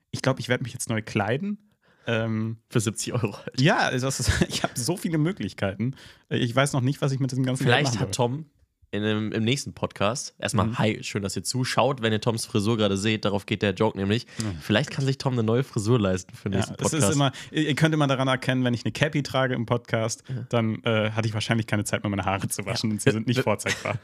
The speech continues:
Speaker 2: <laughs> wir freuen uns natürlich aber auch, wenn ihr bei Spotify dabei seid.
Speaker 1: Mhm.
Speaker 2: Ähm, heute geht es eigentlich weniger um Toms Vermögen. Auch
Speaker 1: Mhm.
Speaker 2: darüber könnte man mal einen guten Podcast machen, wo Tom
Speaker 1: Mhm.
Speaker 2: mal vielleicht mal Anlage, also seine
Speaker 1: <laughs> Meine
Speaker 2: Anlagetipps
Speaker 1: Anlagetipps, ja.
Speaker 2: einfach mal gibt.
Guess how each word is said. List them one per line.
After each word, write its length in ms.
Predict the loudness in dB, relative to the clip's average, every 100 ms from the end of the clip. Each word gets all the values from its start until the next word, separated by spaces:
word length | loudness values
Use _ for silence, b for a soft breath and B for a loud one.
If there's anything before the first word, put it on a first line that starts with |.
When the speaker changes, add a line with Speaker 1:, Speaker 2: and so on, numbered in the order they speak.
| _
Speaker 2:
<laughs> 180 | -18 -2
wir 80 | -2
freuen 220 | 4 4
uns 100 | 4
natürlich 340 | -2 2 2 2
aber 120 | 0
auch, 80 | 0
wenn 80 | 0
ihr 80 |
bei 100 | 2
Spotify 420 | 2 2 0 0 0
dabei 300 | 4 4 4
seid. 240 | 2 0 B
Speaker 1:
Mhm. 140 | 0 2
Speaker 2:
Ähm, 240 | 2 2 4
heute 200 | 4 4
geht 180 | 0 0
es 80 |
eigentlich 320 | -2 0 0 0
weniger 260 | 0 0
um 100 | -2
Toms 260 | -2 -4 -2
Vermögen. 580 | -2 2 2 0 -6 -6
Auch 180 | -6 -2
Speaker 1:
Mhm. 240 | -2 -4 -2
Speaker 2:
darüber 320 | -2 0 -2
könnte 240 | -2 -4
man 140 | -2 -2
mal 80 |
einen 80 | -2
guten 180 | -4 -6
Podcast 400 | -6 -2 -4 -2
machen, 160 | -6 -2
wo 60 | -2
Tom 100 | 0
Speaker 1:
Mhm. 40 |
Speaker 2:
mal 60 | -2
vielleicht 260 | -4 -4
mal 100 | -4
Anlage, 680 | -2 0 2 2 2 -2 -6
also 260 | -8 -8 0
seine 0 |
Speaker 1:
<laughs> 100 | 2
Meine 220 | 4 4
Speaker 2:
Anlagetipps 580 | 6 6 6 6 6 4
Speaker 1:
Anlagetipps, 680 | 4 2 0 -6 -8 -10 -8
ja. 160 | -6 -2
Speaker 2:
einfach 240 | -2 0
mal 140 | 2 2
gibt. 260 | -2 -2